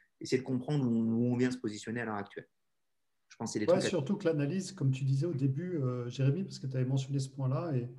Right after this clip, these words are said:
Speaker 2: l'analyse, elle a été faite quand même finalement pré-covid, hein.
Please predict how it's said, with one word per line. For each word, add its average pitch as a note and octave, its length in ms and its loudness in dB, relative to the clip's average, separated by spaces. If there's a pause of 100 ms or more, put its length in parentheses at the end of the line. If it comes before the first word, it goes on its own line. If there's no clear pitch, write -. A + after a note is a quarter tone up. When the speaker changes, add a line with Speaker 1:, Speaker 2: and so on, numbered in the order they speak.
(400)
Speaker 2:
l'analyse, C#3 380 2
elle B2+ 80 2
a B2+ 60 0
été C3 160 -2
faite - 280 -4
quand C3 100 0
même D#3 160 0
finalement C3+ 360 -2
pré-covid, C#3+ 540 -4
hein. C#3 120 -6